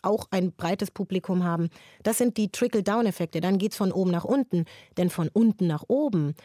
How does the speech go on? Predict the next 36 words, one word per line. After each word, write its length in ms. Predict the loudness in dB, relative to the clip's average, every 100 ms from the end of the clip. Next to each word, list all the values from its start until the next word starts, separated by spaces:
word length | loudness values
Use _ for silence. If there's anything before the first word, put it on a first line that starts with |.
| -20 _
mit 160 | -2 0
Selbstorganisation, 1040 | -2 -2 -4 -2 0 0 -2 -2 -2 -2 -2
N 220 | 0 2
G 160 | 0 -2
Os, 400 | 0 0 -2 -6
zivilen 640 | -6 -4 0 2 2 0 -4 _ _
Gesellschaften, 680 | -6 0 0 0 -2 0 0
die 80 | 0
im 100 | -2
Klein-Klein 560 | 0 0 2 0 -2 -2
aus 160 | -4
ArbeiterInnenkreisen 920 | -4 -2 -2 -2 -2 -2 -2 -4 -4 -2
und 220 | -2 0
so 120 | -2
weiter, 460 | 0 -2 -2 -4 -6 -10 -20 -20 _ -6
die 100 | -2
gibt's 240 | -2 -2 -2
ja 100 | 0
schon 180 | 0
lange. 360 | 2 2 2 -2 -6 _ _ _ _ -2
Die 80 |
sind 240 | 2 2 2
da. 240 | 0 0
Das 140 | -2 0
sind 160 | 0
die 80 | 0
großen 340 | 0 0 2
Emanzipationsbewegungen. 1200 | 0 0 0 -4 -2 -2 -2 -4 -4 -4 -4 -6 -6 -14 _ _ -4
Das 300 | -4 -4 0
müsste 320 | 0 0 -2
sich 160 | -4
verbinden. 600 | -4 0 0 0 -2 -6 -8 -2
Wenn 180 | 0 2
man 180 | 2
beides 340 | 0 0 -2 0
sieht, 420 | 0 0 -4 -8